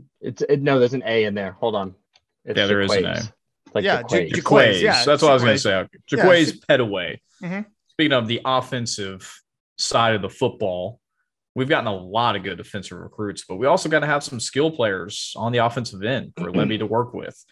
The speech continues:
Speaker 2: And this guy, it can be that guy. Four-star wide receiver from Houston, Texas, out of the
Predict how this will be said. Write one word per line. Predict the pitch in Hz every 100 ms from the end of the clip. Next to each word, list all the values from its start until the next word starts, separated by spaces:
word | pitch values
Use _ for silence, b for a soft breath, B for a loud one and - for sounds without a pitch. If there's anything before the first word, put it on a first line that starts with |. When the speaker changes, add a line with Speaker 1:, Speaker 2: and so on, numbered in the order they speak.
| _ _ _
Speaker 2:
And | - 98
this | 131 -
guy, | 151 156 175 - _ _ _ _ _ _
it | 107 -
can | 123 110
be | 107
that | 101 80
guy. | 101 87 -
Four-star | - 151 160 - - 143 131 127
wide | 113 110
receiver | 113 107 - 107 98 98 110 _ _ _
from | - 92
Houston, | - 117 123 - 135
Texas, | - 107 - - 98 117
out | - 110
of |
the | 98